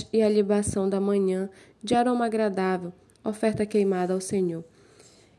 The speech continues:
Este será o holocausto e con-,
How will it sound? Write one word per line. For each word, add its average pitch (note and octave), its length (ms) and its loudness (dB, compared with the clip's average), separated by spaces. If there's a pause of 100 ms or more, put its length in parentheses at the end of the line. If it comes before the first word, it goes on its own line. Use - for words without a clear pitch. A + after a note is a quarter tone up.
(400)
Este D#4 300 4
será C4 260 2
o A#3+ 60 2
holocausto G#3+ 800 0 (160)
e A3 100 -2
con-, A3 280 0